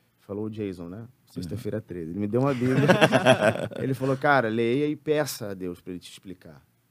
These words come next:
Speaker 2: Caramba.
Speaker 1: Sabe? Fala com Deus. E eu li e falava assim, "Eu não entendi. Me explica isso aqui." E aí, cara, ele explica, né?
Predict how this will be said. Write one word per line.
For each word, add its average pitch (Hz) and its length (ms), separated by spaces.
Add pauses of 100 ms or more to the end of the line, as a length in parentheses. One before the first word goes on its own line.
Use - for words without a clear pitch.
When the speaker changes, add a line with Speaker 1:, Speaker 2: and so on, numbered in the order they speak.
(420)
Speaker 2:
Caramba. 73 440 (320)
Speaker 1:
Sabe? 76 140
Fala 113 280
com 135 140
Deus. 104 340
E 107 40
eu 160 100
li 165 220
e - 20
falava - 220
assim, 135 160
"Eu - 80
não 135 120
entendi. 135 480 (760)
Me 110 60
explica 107 300
isso - 100
aqui." 139 240 (720)
E 135 120
aí, 123 220
cara, 71 360
ele 95 160
explica, 113 540
né? 95 40